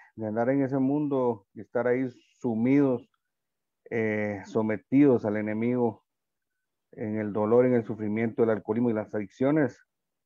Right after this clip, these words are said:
Dios siempre nos guardó. Decía el pastor,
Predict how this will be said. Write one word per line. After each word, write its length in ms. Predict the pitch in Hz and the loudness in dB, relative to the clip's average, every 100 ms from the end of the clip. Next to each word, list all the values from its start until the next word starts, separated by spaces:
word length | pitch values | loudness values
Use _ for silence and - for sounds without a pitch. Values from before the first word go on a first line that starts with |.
| _ _ _ _ | _ _ _ _
Dios 200 | - 120 | -4 -2
siempre 280 | 113 110 117 | -2 -4 -2
nos 120 | 117 | -2
guardó. 380 | 98 101 107 107 _ _ _ _ _ _ _ _ _ _ _ _ | -2 -2 -4 -8 _ _ _ _ _ _ _ _ _ _ _ _
Decía 760 | 120 104 123 143 151 139 123 117 | -6 -4 2 4 6 6 6 4
el 120 | 104 | 0
pastor, 1000 | 117 104 - 127 135 135 120 110 107 | -4 -6 2 4 4 0 -2 -4 -8